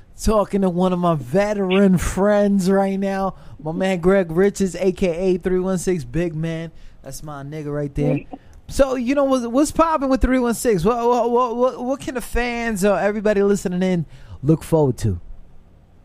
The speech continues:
Speaker 2: Hey, this, you know, welcoming us into your houses, your homes, everybody. You know, it's, it takes, you remember the math making money. The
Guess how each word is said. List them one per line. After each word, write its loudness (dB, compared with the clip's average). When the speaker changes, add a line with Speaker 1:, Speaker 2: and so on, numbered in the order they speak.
Speaker 2:
Hey, 2
this, 0
you -2
know, 4
welcoming 4
us 2
into -2
your 0
houses, 0
your -2
homes, 0
everybody. -2
You -2
know, 4
it's, -2
it -8
takes, 2
you -12
remember 4
the 0
math 2
making 0
money. -2
The -8